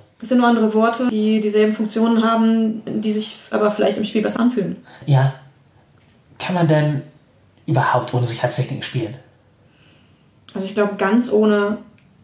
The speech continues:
Speaker 1: kann man gar nicht, weil irgendwie drüber reden, zumindest vorbereitend muss man. Sonst kann man sich ja gar nicht drauf, überhaupt drauf einlassen.
Speaker 2: Wenn man
Speaker 1: Wie, wie soll man sich drauf einlassen und sagen, "Ja, ich bin dafür, dass wir auf diese Weise spielen", wenn man nicht darüber redet, auf welche Weise man spielen möchte?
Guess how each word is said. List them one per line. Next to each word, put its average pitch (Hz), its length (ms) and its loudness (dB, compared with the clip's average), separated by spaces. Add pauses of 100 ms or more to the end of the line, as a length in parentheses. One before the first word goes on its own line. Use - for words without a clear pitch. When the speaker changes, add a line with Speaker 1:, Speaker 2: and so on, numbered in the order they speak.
(120)
Speaker 1:
kann 202 200 -6
man 220 160 4
gar 202 180 0
nicht, 202 100 -6
weil 190 140 0
irgendwie 208 340 -2
drüber 196 260 -4
reden, 190 360 -2 (380)
zumindest 214 380 0
vorbereitend 185 840 0 (920)
muss 208 220 -2
man. 262 320 -2 (320)
Sonst 233 260 0
kann 302 160 -2
man 294 160 2
sich 254 80 -4
ja 262 80 0
gar 233 140 0
nicht 214 180 -4
drauf, - 80 -6
überhaupt 208 220 0
drauf 196 100 -10
einlassen. 180 460 -2
Speaker 2:
Wenn 165 100 0
man 190 140 0
Speaker 1:
Wie, 254 160 2
wie 285 80 4
soll 262 140 2
man 254 120 2
sich 220 140 -4
drauf 214 160 -6
einlassen 226 380 0
und 214 40 0
sagen, 214 240 2
"Ja, 240 120 2
ich 226 100 -6
bin 220 80 0
dafür, 208 200 -2
dass 220 120 -2
wir 202 60 2
auf - 60 -6
diese 220 140 0
Weise 196 180 -2
spielen", 220 260 0
wenn 190 80 -4
man - 20 -6
nicht 185 120 -6
darüber 196 160 -6
redet, 185 200 -6
auf 180 80 -6
welche 180 160 -2
Weise 175 160 -4
man 165 80 -8
spielen 185 220 -8
möchte? - 180 -14